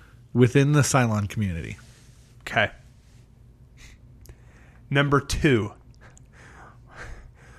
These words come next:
Speaker 2: Why didn't Billy the Cylon sabotage the Tillium heist? Could he be defecting?
Speaker 1: Why didn't he sabotage the heist? You know, uh,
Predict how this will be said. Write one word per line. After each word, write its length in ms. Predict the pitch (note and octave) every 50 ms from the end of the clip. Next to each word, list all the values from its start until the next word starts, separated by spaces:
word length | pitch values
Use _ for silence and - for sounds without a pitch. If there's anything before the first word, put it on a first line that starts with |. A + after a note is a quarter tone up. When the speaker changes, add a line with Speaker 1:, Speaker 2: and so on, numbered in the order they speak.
| - - - -
Speaker 2:
Why 320 | - - C3+ B2+ G3+ G#3 G#3+
didn't 400 | A3 A3 G#3+ F3 D3+ C3 A#2 C3
Billy 300 | D3 D#3 F3 F3+ F#3 F#3
the 100 | D#3+ D#3
Cylon 720 | D3 - - D#3 C#3+ C3+ B2+ A#2+ A#2 A2+ A2+ A#2 B2 B2
sabotage 920 | - - - - D3+ E3 F#3 G3+ F#3+ - - C#3+ D3+ C#3+ C#3+ C#3+ C#3 -
the 140 | - C#3 C3+
Tillium 640 | - - - - F#3 F3 E3 D#3+ D#3 D3+ D3 D3 C3+
heist? 640 | - - - - E3+ D3 A2 G#2+ - - - - - - - - - - - - - - - - - - -
Could 260 | - - - B2+ C3 C3
he 280 | C3 A#2 D3 D3+ D#3
be 240 | C#3 C3+ C#3 C#3 C#3+
defecting? 800 | C3 B2 B2+ A#2 - - C3+ C3+ - - - G#2 G2+ F#2+ F#2 - - - - - - - - - - - - - - - - - - - - - - - - - - - - - - - - - - - - - - - - - - - - - - - - - - - - - A#2+
Speaker 1:
Why 180 | G#2 B2 D3+ F3+
didn't 180 | F#3 F#3+ F3
he 100 | D3+ D3
sabotage 560 | C#3 - - D3+ D3 D3+ D3+ - - D3+ C3+ A#2+
the 60 | B2
heist? 240 | C#3 C3 - - F3
You 80 | F#3
know, 200 | F#3 G3+ G3+ F3+ - -
uh, 140 | - - -